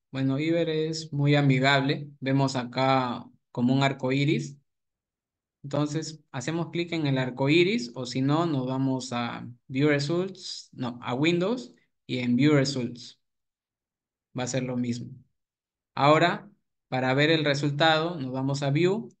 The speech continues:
y hacemos clic en Smooth Contour Fill. Luego, en el tipo de análisis, podemos hacerlo por paso o también que nos muestre los máximos.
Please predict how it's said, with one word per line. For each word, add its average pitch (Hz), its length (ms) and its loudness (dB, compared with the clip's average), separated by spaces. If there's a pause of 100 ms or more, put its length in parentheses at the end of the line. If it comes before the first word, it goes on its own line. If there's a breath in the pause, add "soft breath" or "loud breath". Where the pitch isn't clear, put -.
(380)
y 180 420 -4
hacemos 143 440 -4
clic 143 320 2
en 127 380 -2
Smooth 156 380 -2 (360)
Contour 143 640 -2
Fill. - 380 -4 (1080)
Luego, 170 640 4 (160)
en 131 180 -2
el 131 100 -2
tipo 165 260 4
de 151 100 6
análisis, 156 680 0 (280)
podemos 147 420 4
hacerlo 143 460 0
por 143 240 -2
paso 165 540 0 (520)
o 165 180 -4
también 143 500 4
que 131 100 -2
nos 127 160 -4
muestre 135 380 -2
los 123 160 -4
máximos. 120 720 -4